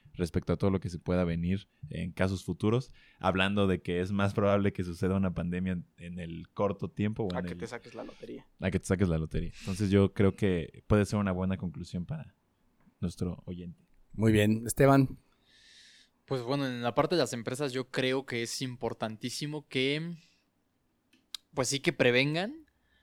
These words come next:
Speaker 4: pero que sobre todo pongan, o sea, creo que estas, este tipo de situaciones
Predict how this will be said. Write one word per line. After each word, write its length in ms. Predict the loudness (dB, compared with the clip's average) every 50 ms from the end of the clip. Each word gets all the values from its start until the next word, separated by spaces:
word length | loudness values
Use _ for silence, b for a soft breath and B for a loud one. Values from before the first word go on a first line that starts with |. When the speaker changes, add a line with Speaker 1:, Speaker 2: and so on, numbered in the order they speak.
| _ _ _ _ _ _
Speaker 4:
pero 720 | -4 -2 0 0 0 2 2 2 4 4 4 2 2 0 -2
que 80 | -6
sobre 260 | -6 -4 -4 -4 -2 0
todo 220 | 0 0 0 0
pongan, 300 | 0 -2 0 0 -2 -2
o 80 | -2 -6
sea, 140 | -6 -4
creo 180 | -2 -2 -2 -2
que 80 | -4 -4
estas, 240 | -4 -4 -4 -4
este 300 | -4 -4 -4 -4 -4 -4
tipo 180 | -6 -4 -2 -2
de 60 | -2
situaciones 760 | -2 -4 -6 -6 -6 -4 -2 -2 -2 -2 -4 -6 -6 -10 -14